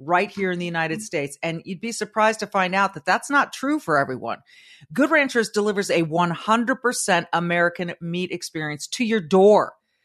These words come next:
They guarantee the meat is born, raised, and harvested here in the U S, so you know where it comes from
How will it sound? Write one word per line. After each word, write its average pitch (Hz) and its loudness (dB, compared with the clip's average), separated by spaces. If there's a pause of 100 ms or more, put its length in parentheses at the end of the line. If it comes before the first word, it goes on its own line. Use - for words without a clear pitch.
(160)
They 185 4
guarantee 214 4
the 208 0
meat 196 0
is 147 -4
born, 196 0
raised, 185 2
and 170 -4
harvested 160 0
here 196 -2
in 185 -2
the 175 -4
U 165 0
S, 147 2 (280)
so - 0
you 151 0
know 247 4
where 254 8
it 240 -2
comes 190 2
from 180 0